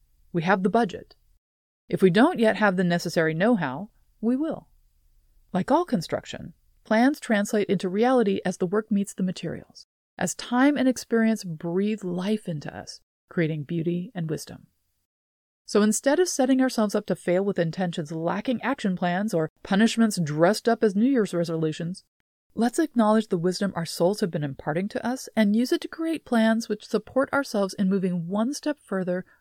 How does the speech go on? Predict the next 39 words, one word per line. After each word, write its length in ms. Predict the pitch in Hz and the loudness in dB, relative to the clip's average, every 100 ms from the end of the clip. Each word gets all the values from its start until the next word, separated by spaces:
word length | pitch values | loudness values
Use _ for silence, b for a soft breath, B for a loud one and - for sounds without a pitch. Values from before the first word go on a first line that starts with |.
| b | b
on 100 | 220 | 0
the 80 | 247 | 0
path 300 | - 156 - | -2 -4 -4
to 100 | 180 | -8
fully 320 | - 139 151 | -10 -12 -6
living. 320 | 175 180 - _ _ _ _ _ _ _ _ - | -4 -4 -6 _ _ _ _ _ _ _ _ -4
No 260 | 165 190 | 0 2
need 220 | 254 277 | 2 2
for 160 | - 269 | 0 0
radical 400 | 202 202 220 247 | 0 0 -2 -4
transformation, 800 | 220 196 - 220 190 - 202 220 _ - | -2 -4 -2 -4 -2 -4 -10 -12 _ -4
unreachable 540 | 175 170 180 190 196 196 | -2 2 0 0 -2 2
goals, 380 | 185 180 180 - | 2 2 0 0
or 160 | 190 | 0
dismantling 580 | 226 269 - 220 220 220 | 0 -4 -4 -2 -2 -4
what 200 | 214 208 | -4 -6
works. 440 | 240 214 - - - _ _ _ _ | -6 -6 -10 -20 -20 _ _ _ _
No 180 | 180 196 | 0 4
blank 300 | 226 269 277 | 6 6 4
pages 420 | 220 233 220 233 | 2 0 2 0
or 80 | 185 | 0
clean 320 | - - 208 | -2 -2 0
slates 380 | 233 226 208 214 | 0 0 0 0
which 140 | 185 165 | -4 -4
ignore 600 | 170 160 165 180 214 - | 0 0 2 2 2 2
everything 420 | 185 190 220 220 | 2 2 2 2
we 140 | 202 196 | 0 0
are 300 | 170 175 196 | 0 2 2
and 140 | 165 | 0
try 160 | - 190 | 2 2
to 80 | - | 4
force 320 | - 190 208 | 2 2 2
us 120 | 214 | -2
into 180 | 180 160 | -2 -2
some 200 | - 160 | -2 -4
logical 640 | 151 151 156 180 208 202 | -2 0 2 2 0 0
but 180 | 185 170 180 | 2 2 2
unlivable 560 | 175 160 180 202 190 | 0 2 4 6 4
pretzel. 440 | - 180 - - | 4 -2 -2 -16